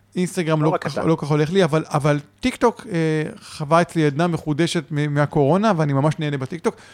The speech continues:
Speaker 1: לא רק זה, אני עושה המון שטויות בטיק טוק ברמה שאני יודע שאף אחד מהחברים בגילי לא יראה את זה.
Speaker 2: <laughs>
Speaker 1: אז זה כמו עולם אחר, נפתח עולם שאפשר לעשות מה שרוצים, המשפחה לא תראה את זה, אף אחד לא יראה.
Speaker 2: למה שלא יראו את זה?
Speaker 1: אה, זה כבר סיפור אחר, אתה,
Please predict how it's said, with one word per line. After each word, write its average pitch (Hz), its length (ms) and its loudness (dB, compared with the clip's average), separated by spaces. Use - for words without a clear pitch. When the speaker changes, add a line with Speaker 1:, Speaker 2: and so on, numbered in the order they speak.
Speaker 1:
לא 175 100 2
רק 208 140 0
זה, 202 60 -4
אני 180 80 -2
עושה 180 180 -4
המון 196 180 0
שטויות 190 280 0
בטיק 180 240 -6
טוק 196 140 -2
ברמה 160 280 0
שאני 170 260 -2
יודע 139 260 -2
שאף - 300 -8
אחד 156 200 -8
מהחברים 135 500 -4
בגילי 147 340 -2
לא 135 140 2
יראה 131 200 -2
את 120 100 -6
זה. - 60 -20
Speaker 2:
<laughs> - 260 -20
Speaker 1:
אז 147 140 -4
זה 151 60 -6
כמו 196 160 0
עולם 220 260 2
אחר, 214 200 -6
נפתח 220 340 -4
עולם 180 380 2
שאפשר - 280 -6
לעשות 208 180 -8
מה 220 120 -2
שרוצים, 196 500 -2
המשפחה 151 440 0
לא 220 100 2
תראה 185 320 0
את 151 60 0
זה, 160 120 4
אף 175 100 -4
אחד 202 100 -4
לא 190 120 4
יראה. 156 280 2
Speaker 2:
למה 131 200 -2
שלא 110 260 -6
יראו 104 160 -8
את 104 60 -10
זה? 107 120 -10
Speaker 1:
אה, 240 220 0
זה 254 140 -8
כבר 233 180 -4
סיפור 196 340 0
אחר, 160 240 -2
אתה, 135 240 -2